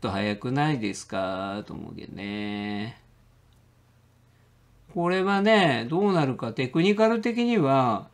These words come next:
五エムエーサポートの上昇じゃないですかね。あ、二十五エムエーサポート。二十五エムエーサポートの上昇じゃないですかね。多分ね、テクニカルは。二十五エムエーからの、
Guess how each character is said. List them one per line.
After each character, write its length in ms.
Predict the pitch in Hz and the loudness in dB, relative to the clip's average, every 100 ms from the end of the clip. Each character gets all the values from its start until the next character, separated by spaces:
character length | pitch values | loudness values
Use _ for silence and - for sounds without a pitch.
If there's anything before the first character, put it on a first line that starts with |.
| _ - | _ 0
五 260 | 139 156 185 | 4 6 6
エ 80 | |
ム 120 | 220 269 | 4 4
エ 80 | |
ー 40 | 233 | 2
サ 180 | 208 185 | 0 2
ポ 180 | 214 | 2
ー 20 | 214 | 2
ト 140 | 143 | 0
の 100 | 107 | -2
上 260 | 104 110 123 | -2 0 0
昇 200 | 165 180 | 0 2
じ 100 | 226 | 2
ゃ 80 | |
な 140 | 131 120 | 2 0
い 40 | |
で 40 | 135 | -4
す 100 | - | -8
か 120 | - | -12
ね。 300 | 90 87 - _ _ _ _ _ _ _ - - | -8 -8 -10 _ _ _ _ _ _ _ -14 0
あ、 120 | 151 | 4
二 140 | 180 | 6
十 80 | 160 | 6
五 120 | 117 | 2
エ 40 | 107 | 0
ム 60 | |
エ 20 | |
ー 40 | 101 | -2
サ 140 | 95 | -6
ポ 120 | 87 | -8
ー 40 | 87 | -10
ト。 120 | - | -4
二 200 | 139 185 | 0 2
十 100 | 156 | 4
五 120 | 139 | 2
エ 60 | 147 | 2
ム 80 | 156 | 0
エ 20 | |
ー 20 | |
サ 160 | 151 147 | -2 -2
ポ 160 | 165 | -2
ー 40 | 156 | -2
ト 140 | 110 | -2
の 300 | 127 143 98 - - - | 0 0 -2 -10 -20 -6
上 260 | 117 123 123 | 0 0 2
昇 220 | 151 139 | 2 2
じ 100 | 139 | 2
ゃ 80 | 113 | 0
な 120 | 104 | -2
い 40 | |
で 60 | 95 | -4
す 80 | - | -10
か 140 | - | -12
ね。 280 | 87 92 87 | -10 -10 -4
多 140 | 139 131 | 0 0
分 200 | 104 104 | 0 -2
ね、 140 | 180 | -2
テ 140 | 180 | 0
ク 80 | 147 | 0
ニ 100 | 143 | 0
カ 100 | 127 | 0
ル 120 | 98 | -4
は。 180 | 90 85 - - _ | -6 -10 -14 -20 _
二 220 | 147 160 | 0 2
十 140 | 156 143 | 4 4
五 140 | 127 | 2
エ 60 | 131 | 2
ム 80 | 139 | 0
エ 80 | |
ー 40 | 120 | 0
か 100 | 113 | -2
ら 120 | 110 | -4
の、 360 | 160 190 101 | 0 0 -2